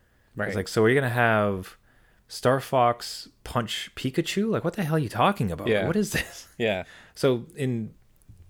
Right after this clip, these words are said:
Speaker 2: retrospect, like, it's, in, the idea is, like, already silly, even from a Smash Brothers perspective, but it just ended up being so tight and so much fun,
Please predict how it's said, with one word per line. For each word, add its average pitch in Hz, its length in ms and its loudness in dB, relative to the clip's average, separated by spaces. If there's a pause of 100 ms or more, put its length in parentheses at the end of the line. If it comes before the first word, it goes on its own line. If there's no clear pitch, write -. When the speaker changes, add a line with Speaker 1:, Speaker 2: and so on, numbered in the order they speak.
(140)
Speaker 2:
retrospect, 127 640 2
like, 101 80 2
it's, 95 140 -4
in, 95 200 -6 (420)
the 98 100 2
idea 113 220 2
is, 98 120 2
like, 90 180 -2
already 95 400 2
silly, 95 400 -4
even 90 180 -6
from 87 140 -6
a 80 60 -8
Smash 98 320 -4
Brothers 80 240 -6
perspective, 101 520 -2
but 87 120 -2
it 85 40 -6
just 85 200 -8
ended 90 160 -4
up 80 80 -10
being 80 200 -8
so 95 360 -10
tight 98 280 -6
and 87 140 -12
so 82 100 -8
much 76 180 -12
fun, 104 380 -4